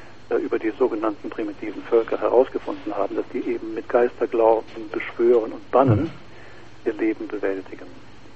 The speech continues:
Speaker 1: Und die allererste Stufe, dieses Archaische, darüber konnte Gebser nicht viel sagen. Darüber kann man, glaube ich, auch nicht viel sagen.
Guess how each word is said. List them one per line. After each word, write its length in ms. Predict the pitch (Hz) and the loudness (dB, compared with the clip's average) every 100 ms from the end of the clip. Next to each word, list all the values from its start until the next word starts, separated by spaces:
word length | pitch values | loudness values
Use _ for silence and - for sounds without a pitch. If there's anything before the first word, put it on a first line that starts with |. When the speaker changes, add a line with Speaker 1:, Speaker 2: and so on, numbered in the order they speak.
| - - - - | -18 -18 -18 -10
Speaker 1:
Und 140 | - - | -4 6
die 80 | |
allererste 580 | - 185 214 156 - 135 | 10 12 12 8 6 2
Stufe, 460 | - 143 131 - 110 | 2 2 2 2 0
dieses 280 | 113 110 - | 0 -2 0
Archaische, 760 | 110 92 156 127 101 - 95 | -2 6 10 10 8 0 2
darüber 360 | 120 139 139 127 | 4 6 6 4
konnte 280 | 127 110 | 2 0
Gebser 360 | 117 110 - 101 | 0 0 0 -6
nicht 180 | 113 - | -6 -4
viel 140 | 113 - | -4 0
sagen. 260 | 101 - - - - - - - - - - | 0 0 -6 -12 -16 -16 -16 -16 -16 -16 0
Darüber 200 | 127 120 | 2 4
kann 200 | - 139 | 2 2
man, 120 | 120 | 2
glaube 220 | 104 95 - | 2 0 0
ich, 80 | |
auch 140 | - - | -6 -8
nicht 120 | - - | -12 -14
viel 100 | - 95 | -14 -12
sagen. 180 | 87 | -12